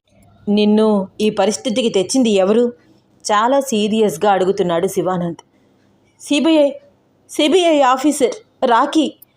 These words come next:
అంతే కోపంగా కొంచెం తడబడుతూ సమాధానం చెబుతున్నాడు అవినాష్. "ఉమ్, సీబీఐ ఆఫీసరా నిన్ను కస్టడీలోకి తీసుకున్నాడా?" "అవును డాడ్, చాలా, చాలా హింస పెట్టాడు. వాడిని చంపేయాలి డాడ్,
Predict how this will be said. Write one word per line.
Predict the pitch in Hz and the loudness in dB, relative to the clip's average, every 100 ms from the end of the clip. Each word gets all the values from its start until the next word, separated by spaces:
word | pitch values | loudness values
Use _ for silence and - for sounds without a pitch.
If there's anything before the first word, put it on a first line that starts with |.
| _ _ - | _ _ -6
అంతే | 185 190 247 226 | -4 -2 -2 -2
కోపంగా | 202 175 175 185 180 202 196 - - | 0 0 0 -2 0 -2 -4 -10 -4
కొంచెం | 262 247 277 | -2 0 0
తడబడుతూ | 240 185 202 226 214 233 | 0 0 0 0 0 -2
సమాధానం | 214 180 190 190 190 196 | -2 -2 -2 -2 -2 -2
చెబుతున్నాడు | 185 175 175 175 165 160 170 | -2 -2 -2 -2 -2 0 0
అవినాష్. | 170 160 175 170 170 - _ _ _ _ _ _ _ _ 190 | 0 0 -2 -4 -6 -12 _ _ _ _ _ _ _ _ 0
"ఉమ్, | 208 254 302 - _ _ _ _ _ | 4 4 0 -10 _ _ _ _ _
సీబీఐ | - 240 247 269 269 233 | -6 -2 2 4 4 4
ఆఫీసరా | 208 185 214 - 175 165 170 _ _ _ - | 2 0 -2 0 0 -2 -6 _ _ _ 0
నిన్ను | 285 | 0
కస్టడీలోకి | 302 240 - 302 277 269 269 | 0 -2 0 0 4 2 2
తీసుకున్నాడా?" | 226 - 220 202 185 175 - - _ _ _ _ _ _ - | -2 -2 0 2 0 -2 -6 -20 _ _ _ _ _ _ -4
"అవును | 233 254 214 | 0 2 2
డాడ్, | 196 202 - _ _ _ _ - - | 2 -2 -8 _ _ _ _ -8 -2
చాలా, | 277 254 254 254 - _ _ _ - | 2 2 2 -2 -10 _ _ _ -2
చాలా | 277 254 294 | 2 4 4
హింస | 262 240 262 | 2 0 0
పెట్టాడు. | 233 226 220 214 - _ _ _ _ - | 0 2 0 0 -6 _ _ _ _ 0
వాడిని | 269 294 | 2 2
చంపేయాలి | 302 294 269 349 320 269 | 2 0 0 2 2 2
డాడ్, | 233 226 | 2 0